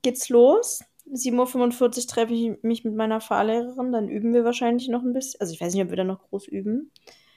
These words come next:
Äh, heute sind wir eine Stunde gefahren, sie hat mir nur eine Dreiviertelstunde berechnet.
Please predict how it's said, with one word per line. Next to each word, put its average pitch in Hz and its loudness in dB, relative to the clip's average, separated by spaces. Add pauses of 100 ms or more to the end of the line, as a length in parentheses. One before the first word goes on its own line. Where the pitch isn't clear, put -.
(540)
Äh, 185 -4
heute 220 2
sind 226 2
wir 226 2
eine 220 0
Stunde 247 2
gefahren, 247 4
sie 233 6
hat 233 2
mir 220 0
nur 214 0
eine 220 -6
Dreiviertelstunde 220 0
berechnet. 233 0